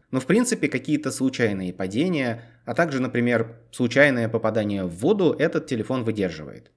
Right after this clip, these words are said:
Более того, его можно даже использовать как подводную камеру, и это абсолютно штатный режим его работы. Многие скажут: «А нафига всё это надо? Можно купить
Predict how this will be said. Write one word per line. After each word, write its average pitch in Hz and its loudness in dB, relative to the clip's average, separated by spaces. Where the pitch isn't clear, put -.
Более 147 6
того, 117 4
его 107 4
можно 104 -2
даже 95 -2
использовать 156 0
как 113 -6
подводную 101 -2
камеру, 147 2
и 117 0
это 143 4
абсолютно 117 0
штатный 131 0
режим 110 -2
его 98 -4
работы. 87 -10
Многие 190 2
скажут: 202 2
«А 147 4
нафига 135 2
всё 117 -2
это 110 -2
надо? 196 2
Можно 127 -2
купить 139 -2